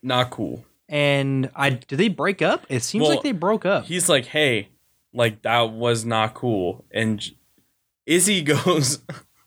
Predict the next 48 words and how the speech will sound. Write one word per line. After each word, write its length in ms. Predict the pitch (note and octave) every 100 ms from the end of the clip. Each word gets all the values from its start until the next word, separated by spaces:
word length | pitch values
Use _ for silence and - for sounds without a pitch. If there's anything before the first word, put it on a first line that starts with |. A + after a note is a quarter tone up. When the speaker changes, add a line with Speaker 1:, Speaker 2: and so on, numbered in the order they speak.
| _ _ _
Speaker 1:
Izzy, 260 | F#3 A#3+ C4
like, 220 | G#3 D3
throws 240 | G3+ G3+ F3+
it 80 |
back 240 | E3 E3+ E3
on 100 | D3+
him 160 | F#3+
and 80 | F3
is 120 | D3 C3
like, 180 | B2+
"You 60 | F#3
know 80 | G3+
what? 180 | A3 G#3
Fuck 260 | A3+ A3+
you. 220 | A#3 A#3+
I'm 200 | - G3
a 40 | G#3+
doctor. 420 | A3 B3 A#3+ D3
I 60 | E3
gotta 200 | G3 F#3+
take 180 | G#3+
care 200 | F#3+ A3+ A3
of 100 | F#3+
people." 320 | F#3+ E3+ B2+
Speaker 2:
<laughs> 280 | - A3+ -
Speaker 1:
And 100 | G3+
he's 160 | G#3+ F3+
like, 240 | E3+ C#3+
Speaker 2:
Well 360 | E3+ F#3+ F3 E3
Speaker 1:
"I 60 |
spent, 340 | A3 - C4 A#3+
like, 140 | A#3
a 40 | A#3
thousand 400 | B3 A#3+ A3+ A3
dollars 420 | A3 A#3+ G#3 E3+
to 60 | F3+
fly 220 | - G#3
across 280 | G#3 A3 A3
the 60 | G#3+
country 320 | A#3 G#3+ G#3+
to 100 | G3
see 300 | G3 A3+ A#3+
you." 300 | F#3 A2+ G#2+ - - - _ _ - - _
Speaker 2:
Well, 100 | E3
she 160 | D3 A#3+
said 240 | - C4+
something 420 | - F#3 F#3 D#3
about, 360 | C3+ C3 B2+